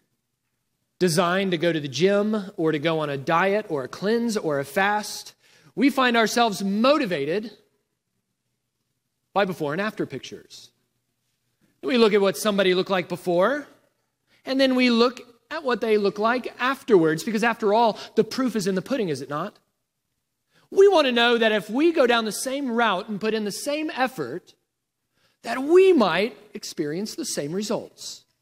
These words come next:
We see the same thing on H G T V and other things with house restorations. We love seeing dilapidated houses, barely standing on their frame, be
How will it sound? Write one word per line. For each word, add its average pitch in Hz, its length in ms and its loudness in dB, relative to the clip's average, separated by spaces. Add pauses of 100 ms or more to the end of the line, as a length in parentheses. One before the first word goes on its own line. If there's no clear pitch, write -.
(2250)
We 202 80 2
see 160 100 2
the 170 80 2
same 180 260 0
thing 190 260 -2
on 147 240 -4 (320)
H 185 240 0
G 185 180 -6
T 170 200 -6
V 233 340 2
and 151 100 -4
other 170 220 2
things 214 460 0
with 170 260 0 (160)
house 190 500 -2
restorations. 190 840 0
We 180 100 2
love 208 520 2 (240)
seeing 208 360 0
dilapidated 202 840 0
houses, 147 840 -8 (680)
barely 254 640 4
standing 233 680 -2
on 175 140 -2
their 170 160 -2
frame, 185 580 -4
be 170 320 2